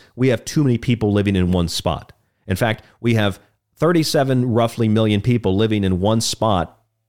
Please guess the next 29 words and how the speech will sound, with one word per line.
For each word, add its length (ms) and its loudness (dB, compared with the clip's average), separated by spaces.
and 80 -2
we 80 2
only 140 2
have 100 0
a 40 0
hundred 200 0
twenty-five 400 -2
million 240 0
people 260 -2
living 220 2
on 100 0
all 140 0
the 100 0
islands. 320 0
So 100 -2
maybe 280 0
if 100 -6
we 80 0
move 380 2
some 120 -4
of 40 -2
the 60 -2
people 340 -2
there, 360 0
we, 160 0
we 140 -2
can 220 -2
kind 260 0
of, 240 -4